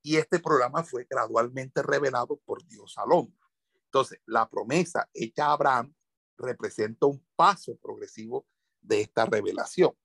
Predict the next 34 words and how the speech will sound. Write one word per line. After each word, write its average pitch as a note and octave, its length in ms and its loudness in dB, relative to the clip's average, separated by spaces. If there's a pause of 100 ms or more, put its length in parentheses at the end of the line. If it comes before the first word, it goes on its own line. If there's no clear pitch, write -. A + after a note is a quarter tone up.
(540)
Entonces, - 440 -2 (920)
eh, A2 320 -6 (120)
este D#3 320 2
pacto - 440 2 (400)
tiene B2+ 220 -10
una D#3 100 -6
influencia C#3 560 -2
importante C3+ 760 -2
sobre A2+ 400 -2
la G#2 160 2
doctrina A2+ 460 -6
de A#2+ 120 -2
la A2 140 0
resurrección, G#2 840 -2 (760)
porque A#2 360 -2
la A#2+ 220 2
promesa B2+ 560 -2
vinculada A2 600 0 (120)
con B2 220 -12
el G#2+ 100 -12 (120)
pacto B2+ 340 0
es B2+ 80 -6
la C3 160 0
base C3+ 400 2
de G#2+ 120 -20
la A2+ 140 -14
refutación G#2+ 760 -10 (520)
del A#2+ 240 0
Señor A#2+ 580 0
a G#2 120 0
la A2 60 -4
incredulidad G#2 720 -2
de B2 100 -4
los A#2+ 300 -4